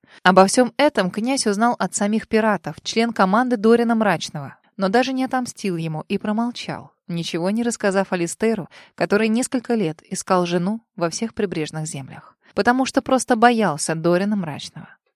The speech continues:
Досадовал Гартнер и на себя, на свою службу и на королевскую разведку. Они все полагали, что за всеми проблемами с княжеством стоят неизвестные враги.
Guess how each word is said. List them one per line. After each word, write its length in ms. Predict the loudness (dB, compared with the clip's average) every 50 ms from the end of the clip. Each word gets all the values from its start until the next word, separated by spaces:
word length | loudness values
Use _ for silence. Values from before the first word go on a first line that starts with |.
| -2
Досадовал 580 | 2 2 2 4 4 2 2 2 2 2 2 2
Гартнер 360 | 4 4 2 2 2 0 -2
и 140 | -2 -2 -2
на 100 | -2 -2
себя, 540 | -2 -4 -4 -4 -2 -2 -2 -2 -2 -4 -6
на 160 | -4 -4 -2 -2
свою 300 | 0 0 2 2 2 0
службу 460 | -2 -2 -2 -2 -2 -2 -2 -4 -2
и 120 | 0 0
на 100 | 0 0
королевскую 560 | 2 2 2 2 2 2 0 -2 -2 0 0
разведку. 600 | 0 0 0 0 -2 -2 -2 -2 -6 -12 -16 -12 _
Они 280 | -4 -2 -2 -2 -2 -4
все 240 | -4 -2 0 0 0
полагали, 580 | 2 2 4 4 4 4 4 4 4 2 0
что 180 | -2 -2 -2 0
за 140 | 0 0 0
всеми 300 | 0 -2 -2 0 0 0
проблемами 640 | 2 2 2 2 2 2 0 2 2 0 0 -2
с 80 | -4 -6
княжеством 640 | -4 -2 0 0 0 0 -2 -4 -4 -4 -6 -6 -8
стоят 420 | -4 0 0 2 2 2 0 0
неизвестные 560 | -2 -2 -2 -2 -2 -2 -4 -4 -4 -4 -2
враги. 460 | -2 0 -2 -2 -4 -6 -10 -14 -16